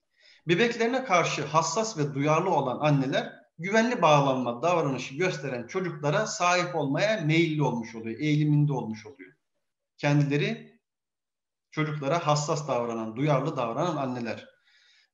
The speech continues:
Duyarsız gibi görünen ya da bebeklerin ihtiyaçlarına karşı tepkisiz kalan anneler güvensiz bağlanma davranışlarını şekillendirmeye eğiliminde olmuş oluyorlar.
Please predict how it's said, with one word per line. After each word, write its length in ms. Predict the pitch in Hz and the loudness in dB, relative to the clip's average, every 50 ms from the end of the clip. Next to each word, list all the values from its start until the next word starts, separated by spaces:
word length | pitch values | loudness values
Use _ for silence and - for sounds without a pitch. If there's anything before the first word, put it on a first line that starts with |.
| 123 123 | -16 -4
Duyarsız 680 | 127 151 170 185 196 208 208 208 - 285 294 247 220 180 | 0 2 6 6 8 6 6 4 2 0 0 0 0 -2
gibi 140 | 175 156 151 | -2 0 0
görünen 640 | 147 147 147 143 139 139 135 120 113 107 - - - _ _ _ _ _ _ _ _ _ _ | 2 4 4 4 4 4 2 2 -2 -4 -8 -14 -20 _ _ _ _ _ _ _ _ _ _
ya 140 | 156 175 175 | 0 2 2
da 120 | 214 170 | 2 2
bebeklerin 480 | 165 170 190 196 190 - 214 233 233 220 | 2 2 2 2 0 0 0 0 0 0
ihtiyaçlarına 760 | 190 165 147 147 170 185 175 165 - - 180 185 190 185 - | 0 -2 -4 -4 -2 0 0 0 -2 -4 -4 -4 -2 -2 0
karşı 340 | - 151 135 - - 135 - | 0 0 0 0 -2 -6 -6
tepkisiz 600 | - 160 156 151 - - - - 240 220 - - | -6 -6 -6 -6 -8 -10 -10 -10 -8 -8 -8 -6
kalan 300 | - 139 135 135 120 113 143 | -4 -2 -2 -2 -2 -2 -2
anneler 500 | 147 143 147 143 151 196 240 262 - - - - _ _ _ _ | 0 2 2 2 2 0 -2 -4 -4 -10 -16 -20 _ _ _ _
güvensiz 580 | - 202 226 233 233 220 - - 226 196 165 147 | -8 -4 -2 -2 -2 -2 -4 -4 -6 -6 -2 2
bağlanma 720 | 151 147 143 139 139 135 127 127 123 113 113 - - - _ _ _ _ _ _ _ _ 139 143 | 4 4 4 4 4 2 2 0 -2 -4 -6 -8 -14 -20 _ _ _ _ _ _ _ _ -2 2
davranışlarını 720 | 165 165 165 160 151 139 135 135 - - 131 123 120 117 | 4 6 6 6 4 2 0 -2 -4 -6 -6 -6 -6 -6
şekillendirmeye 800 | - - 143 135 147 143 131 135 131 131 127 131 127 127 135 139 | -6 -8 -8 -6 -6 -6 -6 -4 -4 -4 -4 -4 -4 -2 -4 -4
eğiliminde 760 | - 131 131 123 120 120 123 120 120 120 117 113 123 110 - - | -2 -4 -4 -4 -4 -4 -4 -4 -4 -4 -4 -4 -6 -8 -8 -8
olmuş 340 | 131 123 120 113 110 - 120 | -8 -6 -6 -6 -8 -8 -10
oluyorlar. 560 | 117 113 110 107 95 - - - - _ _ | -10 -10 -10 -12 -12 -14 -16 -20 -20 _ _